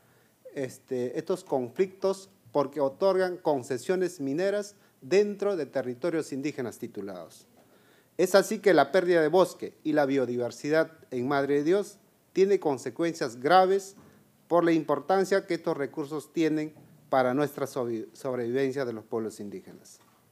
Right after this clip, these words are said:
Asimismo, la salud humana está en peligro por can-, contaminación del agua. Asimismo, nuestros peces, que son el principal sustento alimenticio de nuestras comunidades nativas.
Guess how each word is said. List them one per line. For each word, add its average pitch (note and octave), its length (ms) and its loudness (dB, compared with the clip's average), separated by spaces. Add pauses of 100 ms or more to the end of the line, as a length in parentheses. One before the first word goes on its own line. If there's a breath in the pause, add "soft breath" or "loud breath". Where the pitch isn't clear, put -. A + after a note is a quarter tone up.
(140)
Asimismo, F3 680 -2 (380 soft breath)
la C#3+ 180 2
salud D#3+ 400 0
humana G3+ 520 2 (200)
está C#3 260 -2
en F3 160 0
peligro D#3+ 540 -2
por B2+ 180 -4
can-, B2 300 -4
contaminación B2 800 -4
del C3 160 4
agua. B2+ 340 4 (840)
Asimismo, F3 640 -2
nuestros D#3 360 -2
peces, F3 580 0 (1300)
que D#3 120 0
son G#3 380 4
el E3+ 160 2
principal D#3 800 0
sustento F#3+ 640 -2
alimenticio D3 640 -2
de C3 80 -4
nuestras C#3 320 -6
comunidades A#2 400 -8
nativas. F#2 560 -16